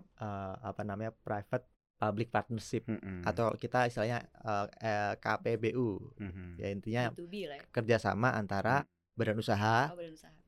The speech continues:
Speaker 1: swasta
Speaker 2: Mm-hmm.
Speaker 1: dengan badan usaha pemerintah
Speaker 2: Mm-mm.
Speaker 1: gitu, B U M N bira-, biasanya. Nah, K A I di sini.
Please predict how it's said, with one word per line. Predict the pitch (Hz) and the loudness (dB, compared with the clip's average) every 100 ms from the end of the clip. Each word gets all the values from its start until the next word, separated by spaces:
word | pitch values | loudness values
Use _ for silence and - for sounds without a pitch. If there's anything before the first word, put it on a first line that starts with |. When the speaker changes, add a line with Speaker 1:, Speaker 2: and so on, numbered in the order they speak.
| - | -20
Speaker 1:
swasta | - - 104 - 101 107 135 - | -2 4 6 6 4 4 2 -4
Speaker 2:
Mm-hmm. | 101 95 95 | -6 -6 -4
Speaker 1:
dengan | 104 110 123 | -2 0 0
badan | 101 104 | 0 0
usaha | 101 107 120 | 0 2 2
pemerintah | 127 127 135 127 101 92 104 | 4 4 4 4 2 2 0
Speaker 2:
Mm-mm. | 101 101 | 0 -2
Speaker 1:
gitu, | 95 95 90 | -2 -2 0
B | 98 | 0
U | 95 | 0
M | 104 | -2
N | 110 104 | -2 0
bira-, | 98 - - 110 95 - | 0 -4 -6 -8 -12 -8
biasanya. | 110 101 - 95 95 | -2 -2 -2 -6 -4
Nah, | 98 90 | -4 -4
K | - | -4
A | 92 | -2
I | 101 | -2
di | 95 90 | -2 -6
sini. | 95 90 101 | -8 -12 -12